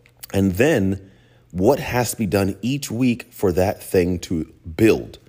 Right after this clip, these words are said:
right? What's gonna increase momentum? What has to be done every week for that thing to stay in the trajectory that we're hoping?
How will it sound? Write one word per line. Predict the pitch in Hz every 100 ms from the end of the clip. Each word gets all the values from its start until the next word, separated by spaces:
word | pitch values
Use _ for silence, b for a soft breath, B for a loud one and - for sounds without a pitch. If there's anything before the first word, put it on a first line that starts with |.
| b b b b
right? | 98 92
What's | 92 120
gonna | 131 110
increase | 95 - - 143 143 -
momentum? | 110 98 82 78 73
What | 110
has | 160 139 120
to | -
be | 110
done | 82 78 80 80 b b b b -
every | 110 120 131
week | 98 90 87 - b b b
for | - 95
that | 95 113 -
thing | 110 110 101
to | 92
stay | - - 95 98 110 110 - - -
in | 104 98
the |
trajectory | 92 85 76 135 - 80 71 82
that | 92 -
we're | 85
hoping? | 85 139 - -